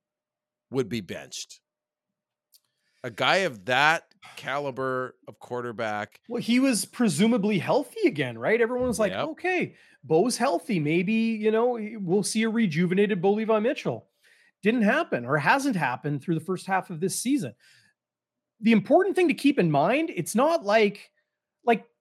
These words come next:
Speaker 2: tell me right now, with Trey Ford injured, who's the backup in Edmonton? Exactly. Who's the
Speaker 1: Kyle
Speaker 2: backup?
Speaker 1: Loxley, baby.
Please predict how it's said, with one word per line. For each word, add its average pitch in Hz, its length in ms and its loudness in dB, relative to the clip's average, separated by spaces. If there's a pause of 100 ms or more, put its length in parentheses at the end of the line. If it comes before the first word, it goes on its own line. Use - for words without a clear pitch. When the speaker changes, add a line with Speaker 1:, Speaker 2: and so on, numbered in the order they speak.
(480)
Speaker 2:
tell 294 160 2
me 277 100 4
right 214 220 8
now, 113 300 -2 (300)
with - 380 0
Trey 277 340 2
Ford 214 480 4
injured, 139 540 -2 (920)
who's 277 160 4
the 302 80 0
backup 180 360 2
in 143 80 -2
Edmonton? 131 460 -8 (2250)
Exactly. 127 680 -2 (400)
Who's 294 280 8
the - 80 0
Speaker 1:
Kyle 226 280 6
Speaker 2:
backup? 226 160 8
Speaker 1:
Loxley, 220 460 0
baby. 247 480 -2